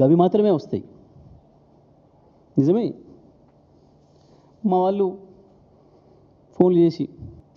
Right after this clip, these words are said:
"సార్, ఈ వచ్చి గమ్మత్తుగా మాట్లాడిపోయిండు. అప్పుడు వెనకట మన ఊర్లల్లా వీధి భాగవతాలు చెప్పేటప్పుడు రామాయణాలు, మహాభారతాలు మా ప్రాంతంలో ప్రజలకు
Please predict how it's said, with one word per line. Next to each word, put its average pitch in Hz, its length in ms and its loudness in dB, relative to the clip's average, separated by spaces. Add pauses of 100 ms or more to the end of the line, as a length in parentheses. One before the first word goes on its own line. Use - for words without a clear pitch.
"సార్, 156 240 4 (760)
ఈ 196 80 2
వచ్చి 170 200 -4
గమ్మత్తుగా 147 340 0
మాట్లాడిపోయిండు. 135 540 -4 (1800)
అప్పుడు 156 160 0
వెనకట 151 300 0
మన 151 160 4
ఊర్లల్లా 156 320 4 (1040)
వీధి 151 180 2
భాగవతాలు 147 420 2
చెప్పేటప్పుడు 139 400 -2 (1700)
రామాయణాలు, 135 500 2 (140)
మహాభారతాలు 127 640 0 (1160)
మా 135 120 4
ప్రాంతంలో 139 480 2 (2250)
ప్రజలకు 143 420 4